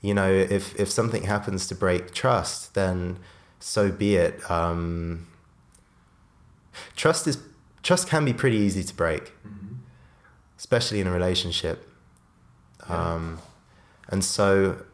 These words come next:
Speaker 1: I don't wanna, I don't wanna hold anyone to ransom, especially not, I don't know, ju-, maybe it's just the way I see women or feel the feminine, you know, it's like, maybe she will do something that, that, that, um,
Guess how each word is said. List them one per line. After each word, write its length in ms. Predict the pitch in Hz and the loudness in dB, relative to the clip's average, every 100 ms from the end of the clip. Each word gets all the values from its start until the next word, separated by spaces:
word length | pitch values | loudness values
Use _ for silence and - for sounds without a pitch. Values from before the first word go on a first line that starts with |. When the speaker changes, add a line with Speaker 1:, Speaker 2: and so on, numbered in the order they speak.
| - _ _ _ - - | -20 _ _ _ -20 -20
Speaker 1:
I 60 | - | -2
don't 240 | 117 110 | 0 0
wanna, 480 | 101 92 90 85 85 - - | 0 0 0 -2 -6 -12 -10
I 60 | 104 | -2
don't 160 | 113 | -2
wanna 140 | 101 87 | -2 -2
hold 180 | 90 - | -2 -2
anyone 380 | 98 101 85 | 0 0 -2
to 200 | 82 87 | -2 -4
ransom, 420 | 82 87 95 - 87 | -2 0 0 -4 -6
especially 420 | - 135 - 104 | -4 -4 -4 -6
not, 320 | 98 92 92 - - _ _ _ - - | -4 -4 -6 -14 -20 _ _ _ -20 -6
I 40 | 113 | -2
don't 100 | 113 | 0
know, 120 | 95 | 0
ju-, 200 | 92 104 | -2 -6
maybe 240 | 104 107 | -4 -4
it's 140 | 98 - | -4 -6
just 140 | 95 | -8
the 60 | 92 | -4
way 160 | 92 | -4
I 60 | 87 - | -4 -6
see 200 | - - | -14 -10
women 320 | 85 98 101 85 | -4 -2 -2 -4
or 120 | 85 - - | -8 -12 -18
feel 160 | - 95 | -4 -2
the 80 | 85 | -2
feminine, 420 | - 104 92 82 | -4 -4 -4 -6
you 80 | 80 | -8
know, 100 | 82 | -8
it's 260 | 87 92 - | -8 -8 -8
like, 300 | 82 85 - - - - - - | -8 -8 -12 -20 -20 -20 -16 -6
maybe 160 | 101 | -4
she 140 | 107 113 | -4 -4
will 160 | 104 | -6
do 300 | 98 - 104 | -8 -6 -4
something 400 | 123 92 87 82 | -2 -4 -6 -6
that, 200 | 85 - - _ | -6 -8 -10 _
that, 400 | - 85 - - - | -8 -6 -6 -10 -10
that, 260 | 80 82 - _ _ _ _ _ _ _ - | -10 -10 -14 _ _ _ _ _ _ _ -10
um, 680 | 87 82 80 80 80 80 | -6 -6 -6 -8 -10 -12